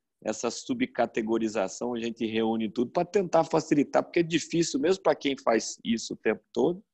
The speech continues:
principalmente aqueles, aqueles mais clínicos em retina, você pode imaginar pro pessoal mais novo que tá.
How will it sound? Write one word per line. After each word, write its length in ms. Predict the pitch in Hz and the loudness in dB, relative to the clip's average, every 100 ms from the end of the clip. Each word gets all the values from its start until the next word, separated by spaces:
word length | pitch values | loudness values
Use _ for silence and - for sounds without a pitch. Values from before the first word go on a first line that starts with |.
| _ - _ _ _ _ | _ -20 _ _ _ _
principalmente 580 | 117 117 - 110 113 113 | -4 -2 2 2 0 -2
aqueles, 500 | 107 107 104 101 - | -2 -2 -2 -4 -6
aqueles 400 | - 98 113 107 | -8 -2 0 2
mais 300 | 101 104 101 | 2 0 0
clínicos 560 | - 110 123 120 - 104 | 0 2 2 0 -4 -4
em 100 | 104 | -2
retina, 600 | 98 101 - 165 180 123 | -2 -4 -4 -4 -2 0
você 240 | 110 110 120 | 0 0 0
pode 240 | - 127 | 2 4
imaginar 460 | 135 135 123 123 123 | 4 4 2 2 0
pro 100 | 120 | 0
pessoal 420 | 135 123 123 127 | 0 2 0 0
mais 280 | 127 123 110 | 0 -2 -2
novo 480 | 110 117 117 123 120 | 0 0 0 -2 -2
que 140 | - | -4
tá. 320 | 117 101 95 | -8 -8 -10